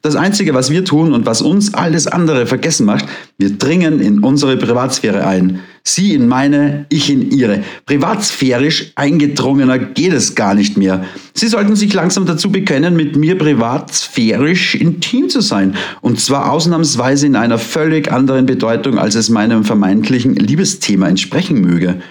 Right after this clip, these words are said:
Ich würde sogar sagen, weit darüber hinausgehend. Schönen Abend, Emi.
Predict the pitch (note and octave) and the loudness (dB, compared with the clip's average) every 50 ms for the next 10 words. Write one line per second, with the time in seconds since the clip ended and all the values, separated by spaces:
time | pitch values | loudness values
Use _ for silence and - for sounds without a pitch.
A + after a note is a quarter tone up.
0 | - - - _ _ _ - C3+ C3+ F#3+ A3+ A#3 A3 A3 G3 F3 - C3+ C#3 D3 | -20 -20 -20 _ _ _ -2 -2 0 0 0 2 2 0 0 0 0 0 0 0
1 | E3 E3 - - - - - - F#2+ D3 F#3+ A3 A3 G3+ F#3 F3 F#3+ F#3 F3+ F#3+ | 0 -2 -2 -4 -8 -8 -4 -2 0 0 2 0 0 0 0 0 2 2 2 2
2 | F#3 F3+ F3+ E3+ F#3+ C4+ D4 - - B2 G#2 G2+ G#2 - - - - - - _ | 2 2 2 2 2 0 -2 -2 -2 0 2 2 2 0 -2 -4 -12 -20 -20 _
3 | _ - - - C3 C3+ C#3 - - B2 C3 B2 G#2 F2+ - F2+ F#2+ G2 _ - | _ -8 -4 0 2 2 2 0 0 0 0 2 2 2 0 -2 -8 -10 _ -2
4 | A#2+ C3+ B2 G2+ D#2+ C#2+ C#2 | 0 2 2 2 2 0 -2